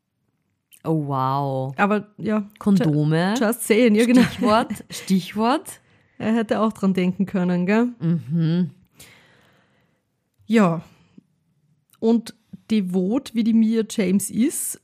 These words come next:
Speaker 2: lässt sie sich von ihm da voll das schlechte Gewissen, äh, einreden.
Speaker 1: Mhm.
Speaker 2: Und sie willigt dann ein, dass sie mit ihm in seine Villa in die Toskana zieht.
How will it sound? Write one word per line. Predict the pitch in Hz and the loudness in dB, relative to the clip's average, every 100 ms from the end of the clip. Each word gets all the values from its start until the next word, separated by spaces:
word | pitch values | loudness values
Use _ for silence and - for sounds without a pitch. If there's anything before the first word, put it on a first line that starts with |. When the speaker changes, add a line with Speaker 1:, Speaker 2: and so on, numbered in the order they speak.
| 214 | -2
Speaker 2:
lässt | 208 214 | -2 -2
sie | - | -8
sich | 208 240 - | -6 -6 -4
von | 233 | -4
ihm | 180 220 226 | -2 -2 0
da | 214 | -2
voll | 220 208 | -2 -4
das | 214 | -6
schlechte | 196 202 - | -6 -6 -2
Gewissen, | 202 196 277 - 180 185 190 165 _ _ | -2 -2 -4 -4 -2 -2 -4 -6 _ _
äh, | 185 | -6
einreden. | 180 185 180 180 185 175 185 240 - | -4 -4 -4 -2 -2 0 0 0 -4
Speaker 1:
Mhm. | 175 147 156 160 160 _ | -12 -8 -8 -8 -12 _
Speaker 2:
Und | 208 208 208 - | -2 -2 -4 -10
sie | - 214 | -6 -2
willigt | 226 262 269 - | -2 -2 -6 -4
dann | 226 | -4
ein, | - 170 175 247 | -2 -2 -2 -2
dass | 226 - | -4 0
sie | 220 | 2
mit | 220 277 - | 2 0 -4
ihm | 202 220 262 285 | 0 2 0 -2
in | - 226 | -2 -2
seine | - 208 196 202 185 | 0 0 2 0 0
Villa | 185 226 277 233 | 0 0 0 0
in | 240 214 | 0 -2
die | 202 | -2
Toskana | - 214 - - 208 226 165 | -4 -6 -6 -6 -2 0 -2
zieht. | - - 165 143 - | -4 -4 -2 -2 -10